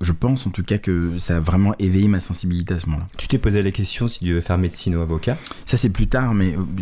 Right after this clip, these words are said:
Speaker 1: oui, c'est à la... quand j'étais au... quand j'étais au lycée, où j'ai, j'ai, j'ai, j'ai, j'ai, j'ai passé un baccalauréat scientifique, et je m'interrogeais, effectivement, sur, euh, l'opportunité de m'inscrire à la fac de médecine ou à la fac de droit. Mais, mais la fac de droit, c'est quelque chose qui était, euh,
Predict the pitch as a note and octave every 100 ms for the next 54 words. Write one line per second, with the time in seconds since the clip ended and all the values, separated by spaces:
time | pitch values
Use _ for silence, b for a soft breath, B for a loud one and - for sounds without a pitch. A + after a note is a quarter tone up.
0 | G2 G#2 - F#2 F#2 F#2+ F2+ G2+ F#2+ -
1 | G2+ F2 E2 E2 - - A#1 - - F2+
2 | F#2 G2 E2+ E2 - B2 D3 - - -
3 | F#2 E2+ F2+ - F2 E2+ D#2+ E2+ D#2+ -
4 | - E2+ F2 E2+ D#2+ D#2+ E2+ E2 D#2+ D2
5 | - - - - - G2+ G2 E2+ E2 E2
6 | E2 E2 E2+ D#2 F#2 B2+ C3 - B B
7 | B B B B B B - - E2 E2+
8 | E2+ E2+ F#2 G2+ F#2+ F#2 F2 E2+ - -
9 | - D#2+ - D#2+ E2+ F#2+ - D#2+ D2+ E2
10 | E2 E2 D#2+ - D#2 E2+ D#2 F2 E2 D#2+
11 | D#2+ D#2 D2+ C#2+ - F#2+ E2 E2+ F2 D#2
12 | D#2+ - - F#2 D#2+ D2 C#2 D2+ D2 -
13 | E2+ E2 D#2+ E2 G2 A2+ E2 - - G2+
14 | G2+ - E2 - F2 E2 D#2 D#2+